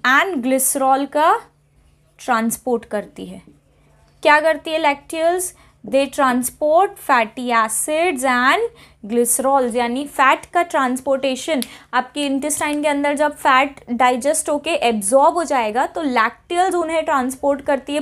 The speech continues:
पूरी बॉडी में। उसका रीज़न ये है कि फैट के मॉलिक्यूल्स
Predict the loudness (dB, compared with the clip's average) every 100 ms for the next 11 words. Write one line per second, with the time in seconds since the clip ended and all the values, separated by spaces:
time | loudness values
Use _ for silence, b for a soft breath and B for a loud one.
0 | -4 -4 -4 -2 0 0 -2 -8 -12 B
1 | B B B -6 0 2 2 2 0 0
2 | 2 2 2 4 2 2 -2 0 0 0
3 | 2 2